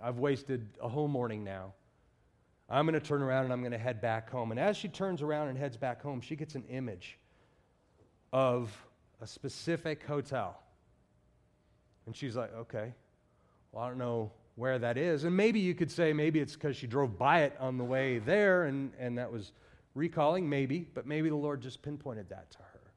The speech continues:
She's driving back down the street going, "Okay, I don't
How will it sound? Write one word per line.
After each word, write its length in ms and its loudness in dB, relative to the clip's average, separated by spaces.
She's 160 -8
driving 420 6
back 260 4
down 220 2
the 60 0
street 300 4
going, 240 2
"Okay, 260 0
I 120 4
don't 200 -2